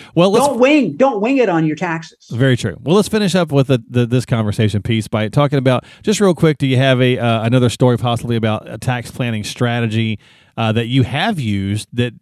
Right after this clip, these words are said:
Speaker 1: you know, did make a difference?
Speaker 2: Oh, there's two. Th-, th-, these are, we've already mentioned them. The Roth, Roth ira, Roth four oh one K,
Speaker 1: Mm-hmm.
Speaker 2: and cash value life insurance.
Speaker 1: Okay.
Speaker 2: I mean, I, I don't need to reiterate what they can do. They are,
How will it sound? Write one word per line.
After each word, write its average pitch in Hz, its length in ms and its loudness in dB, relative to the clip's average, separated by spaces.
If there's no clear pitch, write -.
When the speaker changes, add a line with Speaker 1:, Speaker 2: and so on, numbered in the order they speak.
Speaker 1:
you 165 140 -6
know, 156 140 -2
did 143 300 0
make 240 220 -4
a 104 60 -4
difference? - 480 -10
Speaker 2:
Oh, 330 140 -6
there's 262 240 2
two. - 360 -2
Th-, 208 180 -2
th-, 202 200 0
these 233 180 0
are, 233 120 0
we've 190 200 2
already 190 220 2
mentioned 160 320 -6
them. - 240 -20
The 151 220 -2
Roth, 151 500 -4
Roth 165 240 0
ira, 190 300 0
Roth 147 240 -4
four 147 200 -4
oh 151 80 -2
one 143 100 -4
K, 202 400 -6
Speaker 1:
Mm-hmm. 123 100 -2
Speaker 2:
and 165 440 -2
cash 175 240 -6
value 165 280 -4
life 135 180 -8
insurance. - 300 -8
Speaker 1:
Okay. 180 220 0
Speaker 2:
I 208 80 0
mean, 196 160 -2
I, 214 180 2
I 208 200 2
don't 202 320 0
need 185 160 -2
to 165 120 -4
reiterate 165 760 -2
what 151 180 -4
they 151 120 -4
can 143 140 -10
do. 147 320 -6
They 160 460 0
are, 156 560 -8